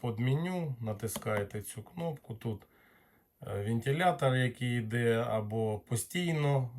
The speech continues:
працює, або ні.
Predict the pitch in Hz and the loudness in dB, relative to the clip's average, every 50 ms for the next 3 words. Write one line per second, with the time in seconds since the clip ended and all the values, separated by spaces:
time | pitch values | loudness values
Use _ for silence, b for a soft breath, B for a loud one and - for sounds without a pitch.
0 | 120 - _ - 127 127 123 123 - - 135 127 123 120 117 113 107 101 B B | -14 -14 _ -2 0 0 0 0 -2 -2 -2 0 0 2 2 0 0 -2 B B
1 | B B B B B B B B B - - 107 110 107 104 113 117 117 123 139 | B B B B B B B B B -4 0 0 2 2 2 2 4 4 4 4
2 | 156 160 170 170 160 147 135 | 4 4 4 4 2 2 0